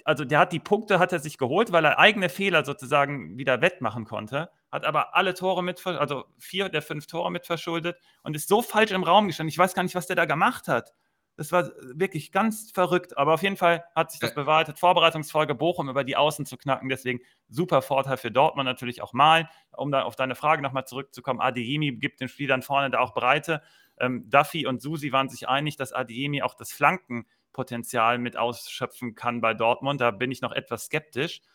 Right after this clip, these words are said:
Speaker 1: Er ist für mich eher so ein Halbspieler und bringt da mega Speed rein. Gegen Bochum wird er aber nicht so vermisst werden, weil da eher diese, ähm,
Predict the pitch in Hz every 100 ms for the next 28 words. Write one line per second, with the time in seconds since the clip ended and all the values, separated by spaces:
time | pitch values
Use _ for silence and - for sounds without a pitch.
0 | _ _ 123 131 131 131 131 131 117 123
1 | 113 156 180 - - 113 123 123 117 139
2 | 123 123 143 113 - - 151 - 117 127
3 | _ _ 123 123 101 170 185 151 135 147
4 | 117 127 131 147 - 123 117 - _ _
5 | _ - - 107 117 160 - 139 143 143
6 | 127 120 120 127 131 117 113 120 113 _
7 | _ - 117 113 110 110 110 95 -